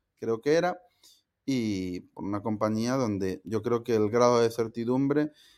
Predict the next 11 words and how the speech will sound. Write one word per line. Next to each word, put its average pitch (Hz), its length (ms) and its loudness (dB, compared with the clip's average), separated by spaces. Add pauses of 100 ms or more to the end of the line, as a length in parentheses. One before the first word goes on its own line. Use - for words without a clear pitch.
(120)
es 131 160 -2
bastante 151 1120 4
interesante. 117 1000 0 (640)
Eh, 151 520 8 (340)
podría 170 440 8
pasarlo 139 400 2
mal 143 180 4
en 139 80 -2
caso 143 240 0
de 143 80 2
recesión, 170 800 -2